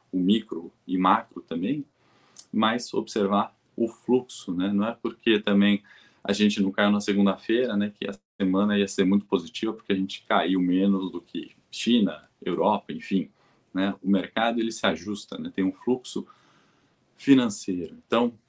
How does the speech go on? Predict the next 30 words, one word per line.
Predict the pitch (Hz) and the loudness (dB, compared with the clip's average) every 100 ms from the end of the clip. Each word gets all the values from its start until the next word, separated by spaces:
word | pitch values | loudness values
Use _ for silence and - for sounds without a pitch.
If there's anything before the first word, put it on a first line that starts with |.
| _ | _
pensa | - 120 120 113 | 2 2 2 -4
na | 110 | -4
cesta | 104 120 117 113 | 0 0 2 0
de | 101 | 0
dinheiro | 98 104 101 | 4 4 4
do | - 95 | 2 0
mundo | 95 113 107 | 0 -2 -2
quando, | - 107 101 - _ | 0 0 0 -4 _
como | - 107 | -2 -2
sendo | 104 110 107 | -2 -2 0
uma | 113 101 | -2 -4
só, | - - 92 82 | -8 -4 -2 -2
né? | 82 | -4
Não, | 90 | -6
não | 113 113 117 127 131 | -6 -4 -2 0 0
é | 139 - _ | -2 -4 _
porque | 120 104 - 113 104 - _ _ _ | 0 0 0 2 2 -2 _ _ _
o | - 113 107 - | 2 2 2 4
humor | 104 98 104 117 | 4 6 6 4
do | 101 | 2
mercado | 98 92 - 98 92 | 0 0 0 0 0
tá | - 101 | 0 2
mal, | 95 92 101 92 _ | 4 6 4 0 _
no | 95 | -4
geral, | 95 95 101 113 - | 0 0 2 0 -2
que | - | -4
a | 104 | 0
Bolsa | 92 101 - 101 | 2 2 0 -6
do | 90 | -4
Brasil | 92 85 82 101 104 | -2 -2 0 0 0